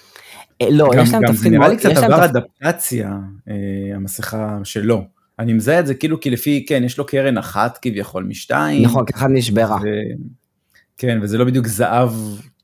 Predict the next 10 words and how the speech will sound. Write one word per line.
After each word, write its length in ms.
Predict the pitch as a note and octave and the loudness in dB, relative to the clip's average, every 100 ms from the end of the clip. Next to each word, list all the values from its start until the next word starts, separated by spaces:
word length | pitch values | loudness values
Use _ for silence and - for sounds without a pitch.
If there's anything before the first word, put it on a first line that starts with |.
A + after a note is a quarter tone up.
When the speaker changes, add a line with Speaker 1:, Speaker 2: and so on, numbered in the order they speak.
| _ _ _ | _ _ _
Speaker 2:
פיור 460 | - A#2+ D3+ E3+ D#3+ | -6 2 4 4 2
כזה, 400 | D#3+ C#3 A#2 A#2 | -2 -2 0 -2
זה 120 | G#2 G#2+ | -2 -6
קצת 260 | - A2 | -8 -8
נראה 200 | A#2+ A#2 | -4 -2
משהו 260 | A#2+ A#2+ A2+ | -2 -4 -4
באמת 240 | A2 A2+ | -2 -4
שכאילו, 340 | A#2+ A#2 A3 A2 - _ _ _ _ | -6 -8 -6 -6 -12 _ _ _ _
אתה 100 | - | -10
יודע, 180 | A2+ | -6